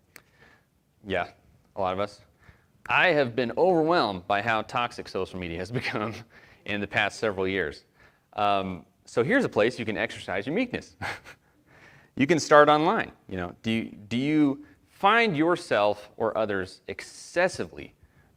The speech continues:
virtue signaling to others how morally upright you are? It doesn't really seem like meekness. Uh, in fact, I see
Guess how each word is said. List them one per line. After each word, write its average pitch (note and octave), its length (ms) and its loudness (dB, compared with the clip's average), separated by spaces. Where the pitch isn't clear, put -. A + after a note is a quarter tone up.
virtue C3+ 320 2
signaling F#2 640 -4
to - 120 -8
others G2+ 320 0
how G#2 200 -4
morally G#2+ 520 2
upright F2+ 440 -4
you E2 120 -12
are? - 240 -12
It - 80 -8
doesn't D#3 220 4
really E3 160 2
seem F#3+ 260 -2
like B2+ 220 2
meekness. C#3+ 560 -4
Uh, G2+ 240 0
in A2 80 -2
fact, A#2+ 340 2
I D3 120 4
see E3 200 -2